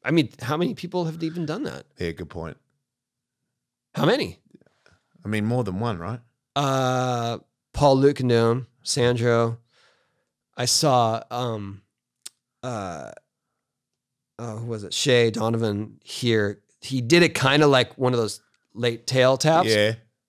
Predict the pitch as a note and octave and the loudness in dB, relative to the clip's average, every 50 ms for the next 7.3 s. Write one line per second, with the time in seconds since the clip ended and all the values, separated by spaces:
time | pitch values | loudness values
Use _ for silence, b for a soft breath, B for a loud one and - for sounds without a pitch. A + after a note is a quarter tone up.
0 | _ _ _ _ - D#4 C#4+ C4+ B3 B3+ A#3 F3+ - - A#3 G3 D#3 C#3+ - F#3 | _ _ _ _ 2 4 4 4 2 0 -2 -4 -2 -2 0 0 0 2 2 2
1 | F3 B2 - A2+ A2 A2 G#2+ D3 C#3+ C3+ A2+ A2+ A2 F#2 - - B B B B | 2 2 2 0 0 0 2 4 4 4 4 2 -2 -2 -4 -8 B B B B
2 | B B B B B B B B B B B B B B B B B B B B | B B B B B B B B B B B B B B B B B B B B
3 | B _ _ _ _ - C3+ C3 A#2+ G#2+ A2 B2+ D3+ F3+ F3+ - - _ _ _ | B _ _ _ _ -2 0 2 2 2 4 4 4 4 2 0 -6 _ _ _
4 | B2+ C#3+ E3 - - A#2+ G#2 G#2 A#2 B2+ B2 - _ _ _ _ - - _ _ | -6 -6 -6 -4 -2 0 0 2 0 0 -4 -8 _ _ _ _ -20 -20 _ _
5 | _ - - - D#3+ - A3 F#3+ - - - A#2 D3+ E3+ C#3 - D3+ D3 C#3 C#3 | _ 0 4 6 6 8 8 6 4 2 0 -2 -2 0 2 4 4 6 6 6
6 | C#3+ D3 C#3+ C#3 C3+ B2+ B2 A#2 B2+ C3+ C3+ C3 C3 C#3 B2+ B2 C3+ C#3+ D3+ D3+ | 8 8 8 6 6 4 2 0 2 4 4 4 4 4 2 4 4 4 4 4
7 | C#3 C3+ C#3 - - - | 2 2 0 -2 -6 -10